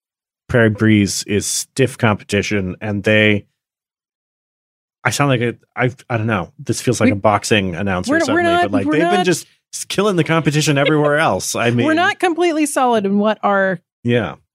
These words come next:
Speaker 2: our fights <laughs>
Speaker 1: Exactly.
Speaker 2: are going to be.
Speaker 1: The cheese fights could change. We, we could mix this up.
Speaker 2: Yeah. It
Speaker 1: Or we
Speaker 2: could
Speaker 1: could just, like, put all the
Speaker 2: definitely
Speaker 1: names in a hat
Speaker 2: change.
Speaker 1: and shake it up, and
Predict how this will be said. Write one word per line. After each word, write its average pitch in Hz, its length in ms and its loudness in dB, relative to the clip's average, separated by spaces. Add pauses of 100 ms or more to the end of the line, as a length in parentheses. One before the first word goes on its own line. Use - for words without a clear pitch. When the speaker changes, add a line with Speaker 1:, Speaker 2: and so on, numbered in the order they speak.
Speaker 2:
our 202 420 0 (400)
fights 214 540 -2
<laughs> - 420 -2
Speaker 1:
Exactly. 139 220 0
Speaker 2:
are 190 100 -2
going 254 280 0
to 269 80 0
be. 254 260 0
Speaker 1:
The 123 160 0
cheese 151 260 -2
fights 135 240 -2
could 139 200 -2
change. 95 320 -2
We, 113 240 0
we 120 120 -2
could 135 240 0
mix 127 300 0
this 113 360 0
up. 107 300 -2 (400)
Speaker 2:
Yeah. 190 300 -2 (420)
It 135 80 0
Speaker 1:
Or 120 60 4
we 110 60 -2
Speaker 2:
could 110 120 0
Speaker 1:
could 127 180 -2
just, 120 240 -2
like, 98 340 -2 (200)
put - 140 0
all 120 100 0
the 110 60 0
Speaker 2:
definitely 107 200 2
Speaker 1:
names 104 100 -2
in 101 60 0
a - 40 -2
hat 107 200 2
Speaker 2:
change. - 80 -10
Speaker 1:
and 92 220 -12
shake - 320 0
it 107 60 0
up, 104 200 -2
and 82 240 -10